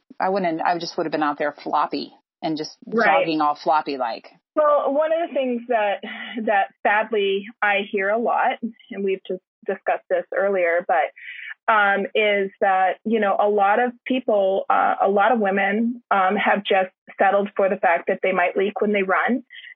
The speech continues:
Speaker 2: and they just put a pad in and they just keep on running, and they, they don't wanna give up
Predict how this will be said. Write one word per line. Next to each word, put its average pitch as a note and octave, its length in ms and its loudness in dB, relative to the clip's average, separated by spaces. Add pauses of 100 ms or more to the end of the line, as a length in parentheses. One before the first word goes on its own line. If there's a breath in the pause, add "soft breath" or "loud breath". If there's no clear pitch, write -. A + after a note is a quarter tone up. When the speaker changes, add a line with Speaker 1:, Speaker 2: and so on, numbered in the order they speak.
(120)
Speaker 2:
and G#3 320 4
they G3+ 80 2
just G3+ 180 -2
put A3 120 2
a A#3 60 0
pad G3 260 2
in G3 300 0
and G3 220 0
they F#3+ 380 2
just G3 180 0 (100)
keep - 160 -2
on G3 200 2
running, F#3+ 440 2
and G3 200 2
they, F#3 280 2
they G3+ 120 2
don't G#3 120 2
wanna A#3 160 2
give A#3 120 2
up - 160 2